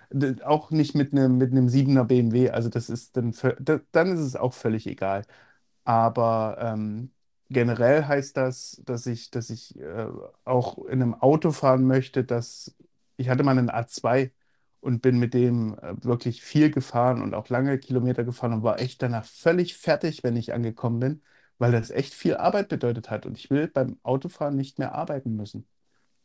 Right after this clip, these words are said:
Speaker 2: Das heißt Automatik, ähm, halbautonomes Fahren, dass der selber abbremst und so weiter,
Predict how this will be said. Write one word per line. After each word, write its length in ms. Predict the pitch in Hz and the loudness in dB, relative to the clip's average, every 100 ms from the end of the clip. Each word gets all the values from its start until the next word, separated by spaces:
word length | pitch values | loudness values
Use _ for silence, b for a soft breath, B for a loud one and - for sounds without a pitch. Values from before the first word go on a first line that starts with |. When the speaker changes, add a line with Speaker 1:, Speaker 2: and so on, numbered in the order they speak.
| _ | _
Speaker 2:
Das 180 | - 120 | -8 -4
heißt 240 | 120 113 - | -4 -6 -8
Automatik, 920 | 95 104 120 139 135 135 131 127 - _ _ _ _ - | -10 -6 -2 -2 0 0 0 -2 -10 _ _ _ _ -6
ähm, 260 | 113 110 | -2 -2
halbautonomes 720 | 107 120 - 110 117 123 127 | 0 0 -2 -4 -2 0 -2
Fahren, 840 | - 139 139 139 135 127 127 127 127 | -4 0 2 4 2 2 0 -2 -4
dass 160 | 120 - | -8 -6
der 120 | 107 | -6
selber 320 | 104 101 - | -6 -6 -6
abbremst 720 | - - - 123 120 120 - | -6 -8 -6 -4 -4 -6 -8
und 100 | 120 | -8
so 140 | 117 110 | -6 -6
weiter, 440 | 113 110 110 120 | -6 -6 -8 -10